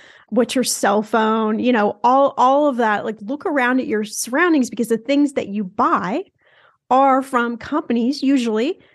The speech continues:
that you know, like, trust, you, you like their products. Those would be maybe the first places to start looking if you wanted to start investing outside of, you know, your four oh one k or your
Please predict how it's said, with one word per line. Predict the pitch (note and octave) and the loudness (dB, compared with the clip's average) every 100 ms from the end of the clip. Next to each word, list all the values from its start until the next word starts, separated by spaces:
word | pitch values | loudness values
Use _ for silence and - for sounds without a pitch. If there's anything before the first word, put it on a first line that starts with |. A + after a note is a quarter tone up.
| _ | _
that | - B3 | 0 0
you | B3 C#4 C4 | 2 2 2
know, | A#3 G#3 A3 | 2 2 2
like, | C4+ F3 F#3 D4+ - _ | -2 -2 -4 -6 -10 _
trust, | - A3 G3 D#4+ - - - _ | -6 -2 0 -2 -6 -10 -20 _
you, | G#3 G#3+ G#3 | -6 -4 -4
you | - A3 | -2 -2
like | G#3 F#3+ G3 | -2 -2 -2
their | B3+ | -2
products. | A3+ - F#3+ A3+ G4 - - - _ _ _ | -2 0 0 0 -2 -4 -10 -12 _ _ _
Those | C#4 D4 D4+ | 2 2 2
would | D4 | 2
be | D4+ D#4 D#4 D#4 _ _ | 4 4 2 0 _ _
maybe | C#4+ C#4+ D4 | 0 2 2
the | D#4+ | 0
first | C4 - D4+ - | -2 0 0 -2
places | - B3+ A#3+ - B3+ | -2 0 0 -2 -6
to | - | -6
start | A3 A3+ G#3+ G#3 | -6 -2 -2 -2
looking | G#3 G#3+ A#3+ | -4 -2 0
if | B3 A#3 | 0 0
you | A3+ | -2
wanted | G#3+ A3 G#3 | 0 -2 -2
to | |
start | G#3 - G3 | -2 -2 -2
investing | G3+ G3+ F3 - G#3+ G#3 | -2 -2 -2 -2 -4 -2
outside | - A#3 A#3 - A#3 A3 A3 | 0 0 0 -2 0 0 0
of, | G#3 G3 | -2 -4
you | G#3+ | -6
know, | G3 | -6
your | F#3 G3+ | -4 -6
four | - G3 F#3+ | -2 0 0
oh | |
one | F#3+ F#3 | -2 -4
k | F3+ G#3 F#3 F#3 F3+ | -6 -6 -4 -4 -4
or | F3+ | -6
your | F3+ | -8